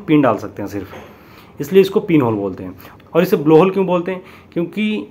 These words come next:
ये जो issue generate होता है वो moisture के blasting की वजह से होता है। जो पीसीबी में मॉइस्चर होता है उसको अगर हम सोल्डरिंग के लिए ले जाते हैं, वहाँ जब गर्म होता है moisture तो वो ब्लास्ट करता है, तो वहाँ blowing होता है, इसलिए इसे blow hole बोलते हैं, right?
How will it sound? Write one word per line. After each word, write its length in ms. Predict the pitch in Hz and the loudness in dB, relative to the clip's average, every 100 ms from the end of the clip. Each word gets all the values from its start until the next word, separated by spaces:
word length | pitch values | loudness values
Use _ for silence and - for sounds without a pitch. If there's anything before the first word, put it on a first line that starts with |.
| - | -16
ये 200 | 151 165 | -6 -2
जो 140 | 185 180 | 2 2
issue 280 | 170 - 208 | 0 -2 0
generate 360 | 175 165 165 | 2 4 2
होता 180 | 160 170 | 0 0
है 160 | 190 180 | -2 -2
वो 340 | 180 208 269 - - - - | -2 -4 -6 -14 -20 -20 -6
moisture 480 | 135 147 160 - 202 | 0 2 2 0 -4
के 160 | 202 208 | -2 -4
blasting 540 | 156 120 135 135 180 | -4 0 2 2 -2
की 60 | 147 | 0
वजह 160 | 113 | 0
से 140 | 107 98 | -2 -8
होता 180 | 90 | -10
है। 140 | 95 98 | -14 -14
जो 80 | 117 | -10
पीसीबी 280 | 127 139 | -6 -2
में 80 | 151 | 0
मॉइस्चर 300 | 135 127 143 | 0 -2 -2
होता 200 | 147 147 | -4 -4
है 60 | 143 | -8
उसको 240 | 131 156 143 - - | -4 -4 -4 -8 -12
अगर 180 | 127 131 | -8 -6
हम 160 | 131 131 - _ - | -6 -8 -18 _ -10
सोल्डरिंग 300 | 127 123 156 | -6 -4 -2
के 60 | 156 | -2
लिए 160 | 139 | -4
ले 140 | 135 135 | -2 -2
जाते 220 | 135 156 | -2 -4
हैं, 60 | 156 | -4
वहाँ 120 | 139 | -4
जब 140 | 123 | -4
गर्म 240 | 107 120 143 | -4 -2 -2
होता 180 | 127 | -4
है 60 | 131 | -6
moisture 280 | 117 113 160 | -6 -8 -10
तो 120 | 147 | -8
वो 80 | 151 | -6
ब्लास्ट 340 | 113 107 - | -4 -4 -6
करता 220 | 101 90 - | -12 -14 -18
है, 340 | - - - - _ _ - - - | -20 -20 -20 -20 _ _ -20 -20 -6
तो 60 | 143 | 0
वहाँ 140 | 156 | 0
blowing 240 | 120 139 131 | 2 0 0
होता 180 | 117 120 | 0 0
है, 40 | |
इसलिए 240 | 120 151 | -2 -2
इसे 140 | 147 185 | -2 -4
blow 220 | 110 113 | -4 -2
hole 160 | 101 104 | -2 -2
बोलते 320 | 92 87 90 | -6 -8 -12
हैं, 140 | 85 | -10
right? 240 | 110 143 | -2 -2